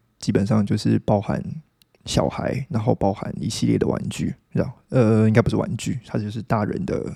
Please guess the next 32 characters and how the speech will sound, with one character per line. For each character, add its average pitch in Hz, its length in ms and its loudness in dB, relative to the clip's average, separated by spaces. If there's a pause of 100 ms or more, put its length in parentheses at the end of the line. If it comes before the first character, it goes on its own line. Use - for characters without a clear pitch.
(100)
呃， 82 180 -4
日 117 120 0
常 - 180 -6
用 85 180 -2
品。 - 220 -4
然 120 100 0
后 120 300 2 (1300)
接 131 140 0
下 123 180 4
来 98 380 -2 (520)
他 - 180 0
就 113 100 -2
做 101 240 -2
了 80 140 0
另 113 240 2
外， 107 180 2
他 123 120 0
又 107 160 2
推 107 200 -2
出 104 180 -4
了 104 60 0
另-， 104 160 -2 (160)
呃， 104 400 -2 (460)
他 - 80 0
就 113 60 2
下 113 160 4
架 110 140 6
了 101 60 6
这 107 60 4
个 98 40 4
广 90 140 0
告， 87 200 -4